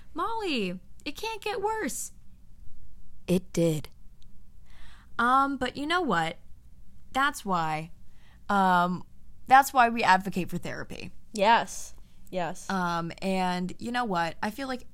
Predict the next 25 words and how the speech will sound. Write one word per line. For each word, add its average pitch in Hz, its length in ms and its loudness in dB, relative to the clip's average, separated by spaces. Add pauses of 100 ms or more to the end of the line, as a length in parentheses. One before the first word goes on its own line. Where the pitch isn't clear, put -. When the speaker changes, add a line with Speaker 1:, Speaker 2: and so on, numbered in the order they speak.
(100)
Speaker 1:
after, 202 440 -2
like, 175 260 -4
this 175 140 -6
whole 190 180 -4
pandemic, 165 640 -2
and 190 60 -6
not 220 200 -2
after 170 280 -2
it 143 60 -6
because 175 220 -6
we're 165 60 -4
still 247 440 -4
in 165 120 -6
it, - 300 -8
Speaker 2:
Mm-hmm. 196 540 -6
Speaker 1:
um, 165 280 -4
obviously, 175 680 -2
seeing 175 460 -4
as 160 160 -4
the 175 60 -8
fact 165 200 -6
that 175 140 -6
I 160 140 -2
had 175 280 -4
it, - 160 -6